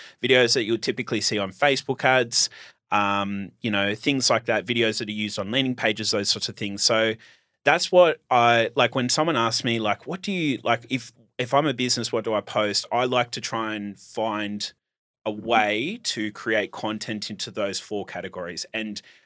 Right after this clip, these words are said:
realistically, if you do that consistently and you have those four categories, you know, that you're sort of sharing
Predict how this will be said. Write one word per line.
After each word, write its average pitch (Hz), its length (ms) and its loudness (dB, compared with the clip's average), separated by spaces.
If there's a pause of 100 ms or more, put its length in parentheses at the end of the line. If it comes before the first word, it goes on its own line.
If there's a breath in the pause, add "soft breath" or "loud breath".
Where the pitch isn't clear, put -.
(140 soft breath)
realistically, 131 720 2
if 123 120 -8
you 117 80 -6
do 117 260 -4
that 113 200 0
consistently 127 920 -4
and 110 160 0
you 107 80 -2
have 120 560 -2
those 117 360 0
four - 280 -4
categories, 110 800 -4
you 117 80 -8
know, 104 280 -6
that - 220 -8
you're 107 100 -4
sort 113 300 -6
of 101 80 -8
sharing 113 460 -2